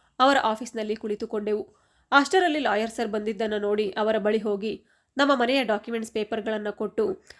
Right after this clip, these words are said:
ಅಪ್ಪನ ಸ್ನೇಹಿತ ಹೇಳಿದರು, "ಸರ್, ಶ್ರುತಿಯ ತಂದೆ ನನ್ನ ಸ್ನೇಹಿತ,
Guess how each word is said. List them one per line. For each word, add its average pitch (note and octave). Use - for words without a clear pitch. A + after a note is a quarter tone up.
ಅಪ್ಪನ B3
ಸ್ನೇಹಿತ A3
ಹೇಳಿದರು, G#3
"ಸರ್, A3+
ಶ್ರುತಿಯ E4+
ತಂದೆ A#3
ನನ್ನ G3+
ಸ್ನೇಹಿತ, G#3